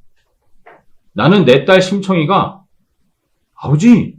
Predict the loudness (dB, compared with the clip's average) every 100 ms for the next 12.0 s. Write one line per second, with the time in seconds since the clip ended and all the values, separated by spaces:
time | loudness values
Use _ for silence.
0 | _ -8 -4 -2 -2 -2 -2 -2 -2 0
1 | 0 2 0 0 0 -2 -4 -4 -6 -4
2 | -6 -10 -12 -6 2 4 2 -6 _ _
3 | -8 -6 -2 -2 0 2 2 2 2 0
4 | 2 0 0 -2 -8 -10 _ -20 -20 _
5 | _ _ _ _ _ _ _ -2 2 4
6 | 4 0 -8 _ _ _ _ _ _ _
7 | _ _ -6 -2 0 0 0 0 -2 -4
8 | -4 -6 -10 -14 -6 -4 -2 -2 -2 -4
9 | -8 -10 -16 -20 _ _ -20 -20 -20 _
10 | _ -14 -4 -4 -4 -8 -6 -4 -6 -8
11 | -12 -10 -8 -4 -4 -4 -6 -10 -18